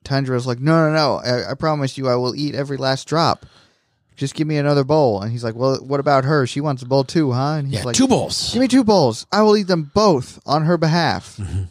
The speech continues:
Speaker 1: And he does. And they
Speaker 2: I
Speaker 1: get
Speaker 2: mean,
Speaker 1: the,
Speaker 2: he wolfs that shit down.
Speaker 1: the udon, udon man is so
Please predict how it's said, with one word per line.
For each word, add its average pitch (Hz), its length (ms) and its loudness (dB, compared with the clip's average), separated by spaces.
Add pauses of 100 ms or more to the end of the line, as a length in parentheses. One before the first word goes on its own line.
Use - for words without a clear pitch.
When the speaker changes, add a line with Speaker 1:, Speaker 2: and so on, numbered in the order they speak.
Speaker 1:
And 113 140 -8
he 131 80 -4
does. 165 360 2
And 104 120 -6
they 104 60 -6
Speaker 2:
I - 20 -6
Speaker 1:
get 107 160 -2
Speaker 2:
mean, 95 120 0
Speaker 1:
the, 117 100 2
Speaker 2:
he 120 120 4
wolfs 110 420 0
that 95 220 -6
shit - 260 -8
down. 80 240 -12
Speaker 1:
the 117 100 -6
udon, 160 540 -2
udon 160 420 2
man 123 220 2
is 110 140 -2
so 160 420 2